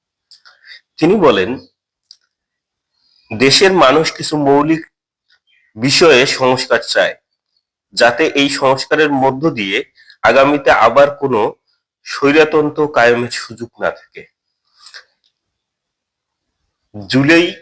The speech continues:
আগস্ট গণ অভ্যুত্থানের পর বাংলাদেশের মানুষ সত্যিকার অর্থে কিছু সংস্কার চায়। কখনোই কোনো শাসক যেন ফ্যাসিস্ট হয়ে উঠতে না পারে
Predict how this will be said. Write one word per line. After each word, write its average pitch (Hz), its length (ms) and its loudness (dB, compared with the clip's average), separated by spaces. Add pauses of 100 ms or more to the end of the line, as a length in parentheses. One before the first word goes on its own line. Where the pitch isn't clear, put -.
(360)
আগস্ট 131 380 2
গণ 117 260 2
অভ্যুত্থানের 135 720 -2 (920)
পর 98 360 2 (640)
বাংলাদেশের 127 600 0
মানুষ 107 680 -4 (1300)
সত্যিকার 175 540 0
অর্থে 123 280 -2
কিছু 123 260 -8
সংস্কার 92 480 -8
চায়। - 340 -8 (840)
কখনোই 151 360 2
কোনো 143 240 -2
শাসক 127 400 -4
যেন 98 260 -6 (960)
ফ্যাসিস্ট 151 500 0
হয়ে 117 240 0
উঠতে 101 300 -4
না 85 180 0
পারে 95 400 -4